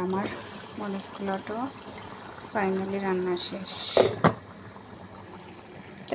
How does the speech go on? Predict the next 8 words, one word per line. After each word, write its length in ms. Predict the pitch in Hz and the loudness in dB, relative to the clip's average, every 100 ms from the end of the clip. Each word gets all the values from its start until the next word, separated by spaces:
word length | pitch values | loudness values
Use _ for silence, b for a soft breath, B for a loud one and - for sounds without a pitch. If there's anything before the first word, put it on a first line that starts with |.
| 254 | 4
আর 80 | 233 | 2
কি, 100 | 240 226 - - - | -2 -2 -6 -12 -10
আপনারা 260 | 254 240 240 | -2 0 0
চাইলে 200 | 240 233 233 | 4 6 8
এভাবে 220 | 233 220 226 | 6 6 4
রান্না 200 | 220 214 | 2 0
করতে 220 | 226 - 233 226 | -2 -6 -2 2
পারেন 280 | 220 220 | 2 2